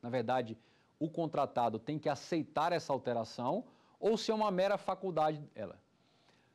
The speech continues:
É, pela leitura do caput do dispositivo e pelo parágrafo, a lógica é: se o caput tá falando em acordo, esse parágrafo te-, te-, tende a, a dar a ideia de que, na verdade, aí independe do acordo.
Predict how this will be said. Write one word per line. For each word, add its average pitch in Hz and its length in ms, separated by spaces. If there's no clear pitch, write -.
É, 113 540
pela 254 260
leitura 196 560
do 127 160
caput 160 400
do 127 40
dispositivo 131 840
e 120 80
pelo 120 220
parágrafo, 123 580
a 156 100
lógica 185 520
é: 120 280
se 226 720
o 151 180
caput 151 360
tá 151 100
falando 139 300
em 131 40
acordo, 196 420
esse 196 160
parágrafo 208 580
te-, - 240
te-, 190 340
tende 226 600
a, 139 600
a 98 40
dar 117 160
a 143 60
ideia 156 400
de 143 140
que, 190 80
na 196 100
verdade, 185 320
aí 190 180
independe 226 640
do 269 140
acordo. 117 480